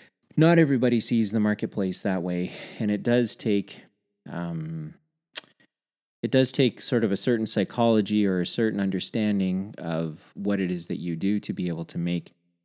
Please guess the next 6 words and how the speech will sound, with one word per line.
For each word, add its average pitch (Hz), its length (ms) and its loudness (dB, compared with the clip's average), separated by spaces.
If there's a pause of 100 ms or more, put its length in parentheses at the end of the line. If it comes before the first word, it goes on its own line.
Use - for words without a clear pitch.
(140)
uh, 85 140 -6
decisions 85 560 -2
like 71 220 -8
that. 73 240 -6 (380)
Um, 76 540 -12
but 135 240 2